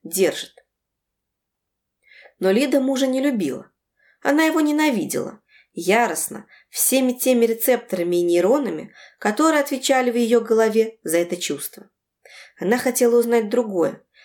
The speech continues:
Что есть такого в этой Ире, чего нет в ней? Почему Пашка предпочёл другую? Чем она его так привлекла?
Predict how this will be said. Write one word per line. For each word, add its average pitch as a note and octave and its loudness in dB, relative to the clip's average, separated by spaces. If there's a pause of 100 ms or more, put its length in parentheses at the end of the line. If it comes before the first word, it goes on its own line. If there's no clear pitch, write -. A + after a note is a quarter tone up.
(120)
Что - -2
есть D4 0
такого G#3+ 2
в F3+ 2
этой F#3+ -2
Ире, C#4+ 0
чего F#3 -2
нет A#3 -2
в A3 -6
ней? F#3+ -2 (500)
Почему A3+ -2
Пашка C4 -2
предпочёл G#3 -2
другую? G3+ -2 (560)
Чем E4 2
она A3+ 2
его G#3 2
так A3 -2
привлекла? A#3 -2